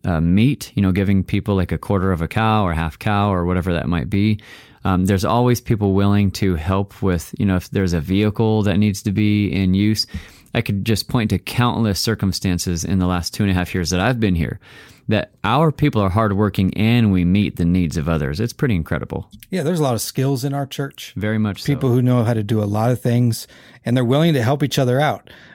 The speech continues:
Speaker 2: Uh, one of
Speaker 1: Self-sufficient people.
Speaker 2: Yeah, one of our, one of our deacons is building a house.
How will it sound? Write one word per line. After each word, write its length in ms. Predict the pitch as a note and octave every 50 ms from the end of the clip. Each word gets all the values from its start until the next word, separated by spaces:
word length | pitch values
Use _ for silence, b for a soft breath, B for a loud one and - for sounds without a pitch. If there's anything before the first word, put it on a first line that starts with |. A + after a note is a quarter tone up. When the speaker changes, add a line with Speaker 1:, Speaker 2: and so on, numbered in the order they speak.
| B B
Speaker 2:
Uh, 300 | - A2+ A2+ A2 A2 A2+
one 180 | - - C3+ B2+
of 60 | C3+
Speaker 1:
Self-sufficient 840 | C#3 D3 D3+ C#3+ - - - A#2 - - B2 A2 - - E2+ - -
people. 400 | - G#2 G2 - - E2 D#2 D#2 - _ -
Speaker 2:
Yeah, 160 | F3 E3+ C3
one 200 | B2 A#2+ C3+ C#3+
of 120 | D3 C#3 C3+
our, 240 | C3+ B2+ B2 B2+ A2+
one 160 | - - D3+
of 60 | D3
our 120 | D3 C#3 A#2
deacons 420 | G2+ A#2 C#3 C#3 D3 D3+ C#3 B2
is 80 | B2 A#2
building 320 | A2 C3 C3+ C3+ C3+ B2
a 60 | A#2 A2
house. 360 | A2+ B2 C#3 D3 - -